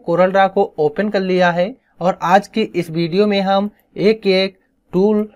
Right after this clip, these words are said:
जो हमारे ड्रॉप से रिलेटेड होते हैं, ड्रॉप शैडो से रिलेटेड हैं, कंटूर से रिलेटेड हैं, इन सभी टूल्स को हम इस वीडियो में कंप्लीट करेंगे और इनका यूज़ देखेंगे कि इनका यूज़ क्या होता है।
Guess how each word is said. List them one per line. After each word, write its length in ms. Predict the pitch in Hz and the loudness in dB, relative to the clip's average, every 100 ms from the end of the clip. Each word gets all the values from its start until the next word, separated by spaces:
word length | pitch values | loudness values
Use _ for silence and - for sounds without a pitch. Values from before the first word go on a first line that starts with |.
| _ - | _ -16
जो 200 | 143 190 | -4 0
हमारे 300 | 208 202 202 | 2 2 2
ड्रॉप 400 | 180 151 175 190 - | 0 0 2 2 -2
से 200 | - 180 | -4 -2
रिलेटेड 360 | 180 165 175 | -2 -2 -2
होते 280 | 165 165 165 | -2 -4 -4
हैं, 300 | 170 175 180 | -4 -2 -2
ड्रॉप 320 | 147 139 139 | 0 0 0
शैडो 320 | - 147 147 165 | -2 -2 -2 -2
से 160 | 170 | -2
रिलेटेड 380 | 165 160 160 156 | -2 -2 -2 -4
हैं, 180 | 160 160 | -4 -4
कंटूर 520 | - 135 135 156 175 | -4 -4 -2 -2 -2
से 160 | 180 175 | -2 -4
रिलेटेड 380 | 165 156 160 | -2 -2 -4
हैं, 220 | 160 180 196 _ _ | -4 -6 -8 _ _
इन 160 | - 240 | -4 0
सभी 240 | 233 214 220 | 2 2 0
टूल्स 320 | 196 190 190 | -2 -4 -4
को 140 | 190 | -2
हम 260 | 180 190 190 | 0 -2 -4
इस 140 | 165 160 | -10 -6
वीडियो 320 | 160 156 165 | -6 -4 -4
में 120 | 170 170 | -4 -6
कंप्लीट 520 | 147 139 139 151 180 | -4 -4 -2 -4 -2
करेंगे 400 | 165 156 156 170 _ _ - | -2 -2 -4 -6 _ _ -2
और 180 | 180 185 | -2 0
इनका 280 | 175 175 190 | -4 0 0
यूज़ 440 | 170 160 208 208 | 0 -2 -2 -2
देखेंगे 440 | 180 175 180 175 180 | -2 -4 -4 -4 -4
कि 100 | 196 | -6
इनका 300 | 156 147 160 | -8 -6 -4
यूज़ 360 | 156 160 160 - | -2 -2 -4 -6
क्या 140 | 143 127 | -2 -2
होता 260 | 123 123 | -4 -6
है। 200 | 123 113 | -4 -6